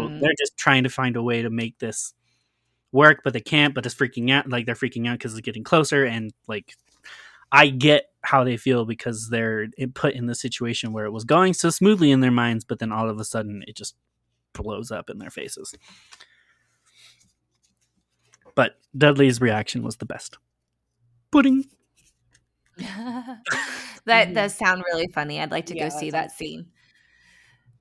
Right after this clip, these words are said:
Speaker 1: So they, you know, think they could still recover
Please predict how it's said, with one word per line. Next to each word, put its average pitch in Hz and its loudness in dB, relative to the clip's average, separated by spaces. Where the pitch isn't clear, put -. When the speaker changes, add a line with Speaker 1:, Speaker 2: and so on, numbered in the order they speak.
Speaker 1:
So 240 2
they, 233 0
you 226 -2
know, 180 2
think 349 -6
they 262 2
could 254 -4
still 220 -2
recover 170 -2